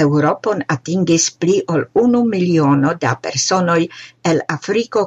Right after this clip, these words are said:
kaj la Proksima Oriento. Okazis renkontiĝo de la ministroj el la Viŝegrada Grupo en vastigita formulo, kun delegacioj el Aŭstrio, Belgio, Bulgario, Kroatio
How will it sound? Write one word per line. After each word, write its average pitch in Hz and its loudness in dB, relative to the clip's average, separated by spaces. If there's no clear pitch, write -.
kaj 151 2
la - -2
Proksima 127 2
Oriento. 139 0
Okazis 247 -2
renkontiĝo 220 0
de 202 -2
la 208 2
ministroj 165 0
el 175 4
la 180 4
Viŝegrada 175 0
Grupo 143 0
en 170 2
vastigita 170 -2
formulo, 160 0
kun 277 2
delegacioj 185 -2
el 143 -2
Aŭstrio, 202 -4
Belgio, 147 0
Bulgario, 147 -2
Kroatio 190 0